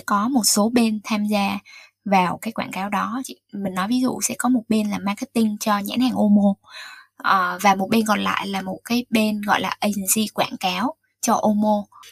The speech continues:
Ờ, nhãn hàng sẽ là người sẽ phải brief, có nghĩa là làm một cái bản tóm tắt các cái yêu cầu mà nhãn hàng mong muốn, ờ, cho một bạn agency quảng cáo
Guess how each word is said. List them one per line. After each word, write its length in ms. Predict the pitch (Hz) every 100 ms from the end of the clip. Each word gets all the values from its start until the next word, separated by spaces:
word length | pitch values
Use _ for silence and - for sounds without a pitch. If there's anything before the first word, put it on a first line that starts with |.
| _ -
Ờ, 120 | 220
nhãn 240 | 196 202 262
hàng 280 | 269 220 190
sẽ 120 | -
là 160 | 254 240
người 380 | 202 196 190 185 - -
sẽ 120 | 254
phải 220 | 226 - 226
brief, 200 | 294 349 359 -
có 100 | 254
nghĩa 100 | 269
là 160 | 277 208 220 - - - -
làm 360 | 196 208 185 180
một 60 |
cái 100 | -
bản 200 | 226 - 247
tóm 180 | 190 233
tắt 160 | 330 -
các 100 | 320 -
cái 140 | 294 262
yêu 200 | 240 233
cầu 340 | 214 180 165 160
mà 100 | 165
nhãn 200 | 165 -
hàng 220 | 254 196 190
mong 200 | 202 214
muốn, 260 | 202 202 269 _ - - _ _ _ _
ờ, 180 | 190 175
cho 220 | 190 233 220
một 140 | 190
bạn 140 | 196 -
agency 460 | - 214 196 190 220
quảng 180 | - -
cáo 300 | - 175 190